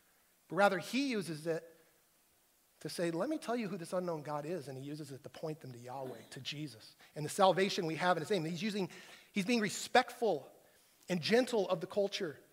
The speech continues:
that these people know in the hopes to lead them to Christ. Uh, recently, we had our own controversy right here in Minneapolis.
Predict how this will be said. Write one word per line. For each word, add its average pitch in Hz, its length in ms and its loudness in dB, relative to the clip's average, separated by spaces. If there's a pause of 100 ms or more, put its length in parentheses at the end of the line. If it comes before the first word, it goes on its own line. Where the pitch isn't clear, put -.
(720)
that 165 80 -12
these 190 220 -2
people 190 280 -2
know 165 320 -2 (1120)
in 170 80 0
the 170 60 0
hopes 175 180 -2
to 151 100 -8
lead 156 180 -6
them 143 140 -8
to 127 60 -14
Christ. 127 460 -12 (520)
Uh, 180 320 10
recently, 208 600 8
we 190 140 4
had 202 140 10
our 190 100 6
own 196 140 4
controversy 190 640 2
right 175 240 6
here 185 200 2
in 165 140 2
Minneapolis. 160 920 2